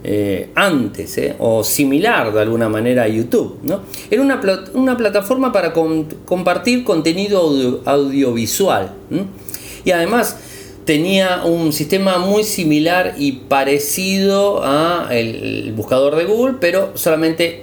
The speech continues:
en la plataforma de videos, ¿eh? O sea, eh, cuando compró YouTube, ¿no? En el dos mil seis, eh, Google Videos es como que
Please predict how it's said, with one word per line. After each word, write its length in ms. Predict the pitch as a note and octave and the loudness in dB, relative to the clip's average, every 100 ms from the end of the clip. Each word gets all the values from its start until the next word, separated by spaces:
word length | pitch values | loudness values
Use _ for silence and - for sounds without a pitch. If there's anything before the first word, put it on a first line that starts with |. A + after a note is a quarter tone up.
| F#3 | 0
en 120 | F#3+ | 2
la 140 | E3+ | 0
plataforma 760 | C#3+ C3 B2 B2 C#3+ D3 D#3 D3 | 2 0 0 0 0 2 2 2
de 220 | C3 C3 | 2 2
videos, 840 | A#2+ B2 E3 C#3 A2+ F#2+ F#2 - | 4 4 4 2 2 -2 -6 -10
¿eh? 120 | - E3 | -8 -6
O 60 | |
sea, 280 | G#2 - G#2+ - - - - | -6 -6 -8 -10 -16 -10 -2
eh, 600 | A2 G#2+ G2+ G2+ G2 G2 G2 G2 G#2+ G2+ | 0 2 0 -2 -4 -6 -8 -8 -10 -2
cuando 580 | C3+ A#2+ B2 C#3+ C#3 - - - - | 0 2 2 2 0 -8 -20 -18 -4
compró 800 | A#2+ A#2+ A#2+ F#3+ G#3+ E3 A2 G2 | 0 0 2 2 2 2 0 0
YouTube, 640 | A#2+ B2 A2+ G2 G2 - | 0 2 2 0 -4 -6
¿no? 320 | C3 E3 - | -4 -4 -4
En 140 | A2 G#2+ | -2 -2
el 120 | G#2+ | 0
dos 160 | A2 | 0
mil 240 | A#2 C#3 C3+ | 2 2 0
seis, 420 | - E3 D3+ F#3 - - - - | 0 0 0 -4 -10 -14 -14 -4
eh, 440 | A2+ A2 G#2+ G#2+ | 0 2 2 2
Google 320 | A#2 D3 D#3 D3 | 2 2 4 2
Videos 720 | C3+ C3 C3+ D3 D#3 C#3+ - | 2 2 4 4 2 2 0
es 80 | A#2 | -2
como 300 | C#3+ C3+ G#2+ | 0 0 0
que 160 | G2+ | -4